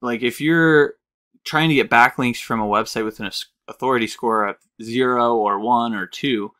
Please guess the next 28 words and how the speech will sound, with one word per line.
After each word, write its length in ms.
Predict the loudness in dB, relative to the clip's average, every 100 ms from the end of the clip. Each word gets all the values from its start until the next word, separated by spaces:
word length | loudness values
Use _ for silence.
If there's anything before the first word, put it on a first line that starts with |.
| _ _ _ _
then 200 | -6 0
that 160 | 2 4
means 280 | 2 0 -2
when 120 | -4
you 80 | 0
get 120 | -2
a 40 |
backlink 520 | 4 4 4 0 -8
from 180 | -8 -8
that 200 | -8 -8
site, 420 | -6 0 0 0
it's 160 | -6 -10
not 140 | -10
really 160 | -4 -4
gonna 140 | -4
help 220 | -2 -4 -2
you 140 | 4
out 200 | 4 6
much 340 | 0 -2 -6
because 340 | -16 -10 -10 -10
it's 160 | -12
not 220 | -6 -6 -2
passing 420 | 0 0 -2 -8
any 200 | -8 -10
authority 540 | -12 -6 -2 -2 -4
onto 340 | -8 -10 -12 -12
your 200 | -10 -10
website. 520 | -12 -14 -16 -20